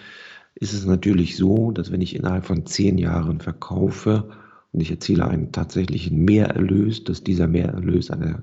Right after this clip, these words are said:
Spekulationssteuer unterwerfen wird. Damit muss ich mich auseinandersetzen und sagen, okay, ist eigentlich der falsche Zeitpunkt. Ich sollte noch mal ein halbes Jahr warten, weil dann sind die zehn Jahre rum.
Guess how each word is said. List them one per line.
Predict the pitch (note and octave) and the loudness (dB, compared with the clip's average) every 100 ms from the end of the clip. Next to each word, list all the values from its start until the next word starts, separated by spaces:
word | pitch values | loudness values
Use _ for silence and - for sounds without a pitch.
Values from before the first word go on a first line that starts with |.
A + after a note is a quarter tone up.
| - | -14
Spekulationssteuer | - - - - - D2+ - - - - | -14 -8 -4 -4 -2 -2 -2 -4 -2 -2
unterwerfen | - - - - - - - _ _ _ - | -2 -4 -4 -6 -8 -14 -16 _ _ _ -6
wird. | - - - - - - - - - - - - - - | -2 -2 -4 -12 -20 -20 -18 -18 -16 -16 -18 -20 -18 -10
Damit | B2 F2+ F2 - | 2 6 6 6
muss | - | 2
ich | F#2+ | 0
mich | F2 | 0
auseinandersetzen | C2+ - F2 B2+ A#2+ G#2 - F2 | 0 2 4 4 4 2 0 -2
und | E2 | 0
sagen, | - - | 0 2
okay, | - - F#2 | 0 2 2
ist | F#2 - | 2 0
eigentlich | - - | -2 -2
der | - | -4
falsche | - D#2 - | -2 -2 -2
Zeitpunkt. | - G2 G2+ - E2+ E2 - | 0 2 2 2 2 2 2
Ich | - - - - - | -4 -4 -6 -4 0
sollte | - - | 0 0
noch | - | 0
mal | D2 C#2 | 0 -2
ein | C#2 | 0
halbes | D#2 C#2+ C#2+ | 0 0 0
Jahr | D#2 C#2+ | 0 2
warten, | D#2+ G2 F#2 | 4 2 2
weil | E2 | 0
dann | D#2+ D2+ | 0 -2
sind | E2+ D#2 | -2 -4
die | - | -2
zehn | - E2 | 0 2
Jahre | D2+ C#2+ | 2 2
rum. | D2 D#2 A#2+ - | 2 4 4 2